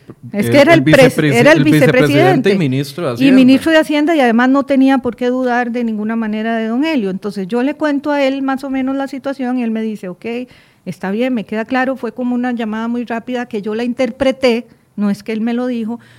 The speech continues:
Speaker 1: como que estaban en una reunión tratando el tema del Banco de Costa Rica,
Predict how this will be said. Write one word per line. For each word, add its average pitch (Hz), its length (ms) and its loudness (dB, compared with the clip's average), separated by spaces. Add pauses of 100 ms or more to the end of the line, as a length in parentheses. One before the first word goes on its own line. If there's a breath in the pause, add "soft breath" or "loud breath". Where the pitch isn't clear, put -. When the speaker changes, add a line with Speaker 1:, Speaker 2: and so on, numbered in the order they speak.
(140)
Speaker 1:
como 196 240 -4
que 202 80 -6
estaban 214 380 -4
en 247 120 -2
una 247 200 -2
reunión 240 520 -2
tratando 233 580 -4
el 247 140 -6
tema 277 360 -2
del 202 140 -8
Banco 214 300 -8
de 240 60 -12
Costa 262 300 -8
Rica, 269 400 -8